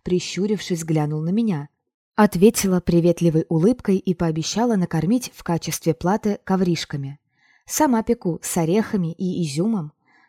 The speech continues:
То, что для Ксержика, уточнять не стала. Любит некромант сладенькое, поэтому добавляю и мёд, и патоку, и корицу,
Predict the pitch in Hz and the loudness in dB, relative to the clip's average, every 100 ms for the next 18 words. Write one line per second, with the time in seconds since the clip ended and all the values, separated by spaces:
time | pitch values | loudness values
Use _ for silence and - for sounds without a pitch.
0 | _ - 196 180 - 170 160 156 - 277 | _ -2 0 0 -2 -4 -4 -6 -2 -4
1 | 247 202 165 160 190 - 294 - 254 - | -2 -4 -2 -2 -4 -4 -8 -4 -6 -4
2 | 175 147 143 _ - - 240 285 180 170 | -4 -4 -10 _ -20 -4 -2 0 0 -2
3 | 165 175 175 196 165 - 175 175 160 151 | -4 0 0 0 -2 -2 0 0 -2 -4
4 | 143 139 _ _ 190 185 196 196 180 180 | -8 -10 _ _ -4 -2 -2 -2 -2 -4
5 | 165 165 165 165 226 208 185 156 151 208 | -4 -2 -2 0 0 -2 -2 -2 -2 -4
6 | - 180 156 185 208 - 185 202 185 170 | -4 -2 0 0 -2 -4 -6 -6 -4 -4
7 | 165 196 - 170 | -2 -6 -6 -8